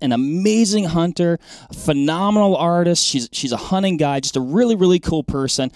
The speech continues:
really cool story. But that's not all. We're teasing something right now. We're teasing something that's gonna hit tomorrow. So if you're listening today, October twenty-fourth of twenty twenty-two, you're gonna wanna pay attention tomorrow,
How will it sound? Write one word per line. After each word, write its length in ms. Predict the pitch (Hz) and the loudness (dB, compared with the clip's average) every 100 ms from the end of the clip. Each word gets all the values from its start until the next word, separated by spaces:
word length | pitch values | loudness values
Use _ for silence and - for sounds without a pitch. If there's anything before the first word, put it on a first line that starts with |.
| - - - | -14 -14 -2
really 260 | 160 190 | 0 0
cool 280 | 185 - 156 | -2 -4 -2
story. 580 | - - 175 151 82 - _ _ _ - | -2 0 -2 -2 -6 -12 _ _ _ -8
But 100 | - | -2
that's 280 | 226 262 - | -2 -2 0
not 260 | 247 226 | 2 2
all. 400 | 190 208 - - _ _ _ | 0 -2 -6 -20 _ _ _
We're 100 | 151 143 | -4 -4
teasing 640 | - - 254 277 247 170 | -4 -8 -8 -6 -2 -2
something 400 | 110 - 82 85 | -2 -6 -10 -12
right 180 | 90 90 | -12 -10
now. 160 | 95 101 | -6 -6
We're 140 | 123 131 | -6 -8
teasing 520 | - - 277 359 175 107 | -8 -8 -6 -4 -4 -4
something 600 | - 95 - 85 101 - _ _ - | -4 -6 -8 -10 -10 -14 _ _ -6
that's 200 | 165 - | -4 -2
gonna 260 | 220 233 | 0 0
hit 400 | 226 - 117 - _ _ _ _ _ | -4 -4 -6 -6 _ _ _ _ _
tomorrow. 400 | - 196 233 240 | -4 -2 -2 -2
So 140 | - 156 | 0 0
if 100 | 151 | 0
you're 100 | 160 | 0
listening 340 | 226 - 277 | 0 2 0
today, 440 | 262 170 98 135 _ _ _ - | 2 0 -2 -6 _ _ _ -8
October 480 | 143 - 196 202 185 | -8 0 2 4 0
twenty-fourth 920 | - - 196 151 135 208 214 78 - - | -4 -4 -2 -2 0 0 0 -2 -10 -10
of 120 | 135 | -8
twenty 280 | - 139 107 | -4 -4 -4
twenty-two, 640 | - 120 101 - 82 78 _ _ - | -4 -6 -6 -6 -8 -8 _ _ -2
you're 140 | 151 | 0
gonna 100 | 190 | 2
wanna 160 | 220 185 | 0 -2
pay 180 | 196 | 0
attention 400 | 180 - 165 131 - | 0 -2 -4 -8 -6
tomorrow, 720 | - 156 139 330 311 80 190 | -2 0 2 0 -2 -2 -4